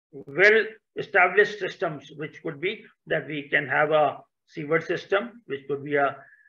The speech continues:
uh, ideally it should be a separated sewer, but it could be a combined sewer. On the other hand, uh, we can have an on-site system, which is, uh, uh, you know, which will be a septic tank,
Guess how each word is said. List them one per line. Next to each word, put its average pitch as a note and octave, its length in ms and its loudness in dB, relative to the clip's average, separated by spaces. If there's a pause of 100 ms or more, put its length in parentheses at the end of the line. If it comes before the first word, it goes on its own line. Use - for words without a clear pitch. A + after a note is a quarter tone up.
(140)
uh, - 40 -8
ideally F3 640 4
it E3 120 2
should D#3+ 140 -10
be D#3+ 60 -2
a D3 40 -2
separated D3+ 440 -2
sewer, F#3+ 320 2 (320)
but C#3+ 160 -6
it C#3 100 -10
could C#3+ 140 -6
be C#3+ 80 0
a - 20 -2
combined C#3+ 400 -2
sewer. F#3 400 -2 (880)
On D#3+ 140 -6
the E3 80 4
other E3 180 6
hand, F3+ 280 4 (380)
uh, D#3 60 -4
we D3+ 120 -8
can E3 160 -2
have D#3 180 -2
an E3 100 -6
on-site D3+ 400 -2
system, E3+ 460 -4
which D#3 220 -6
is, D#3+ 260 -2
uh, C#3 460 0 (420)
uh, C#3 140 -8
you C3+ 100 -6
know, C#3 760 -8
which C#3+ 220 -12
will D#3 120 -6
be D#3+ 100 -2
a D#3 60 0
septic D#3+ 400 -4
tank, E3+ 220 0